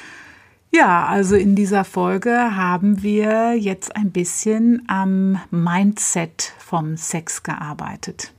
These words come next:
In der nächsten Folge geht es wieder praktischer zu. Hier geht's um ein ganz wichtiges System bei uns Frauen, nämlich um unsere Brüste.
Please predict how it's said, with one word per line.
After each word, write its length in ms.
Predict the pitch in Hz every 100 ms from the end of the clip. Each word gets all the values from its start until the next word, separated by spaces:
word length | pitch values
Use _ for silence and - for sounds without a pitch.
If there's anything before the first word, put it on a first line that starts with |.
| _ _ _ - - - - - _ _
In 100 | 208
der 120 | 196
nächsten 400 | 190 240 277 359
Folge 520 | 330 302 277 254 254 220
geht 400 | - 208 202 202
es 320 | 190 - -
wieder 380 | 175 175 170 165
praktischer 800 | - 165 170 - 165 - - -
zu. 480 | - - - 160 185
Hier 420 | - - 185 185
geht's 500 | 170 185 180 - -
um 480 | - 180 180 175 175
ein 60 |
ganz 300 | 170 165 -
wichtiges 460 | 190 - 180 170 -
System 460 | 165 - 214 277 277
bei 120 | 180
uns 240 | 180 160
Frauen, 560 | - - 151 175 254 233
nämlich 680 | 165 165 180 233 285 - -
um 240 | 180 165
unsere 360 | 185 180 - 165
Brüste. 560 | - 262 - - 165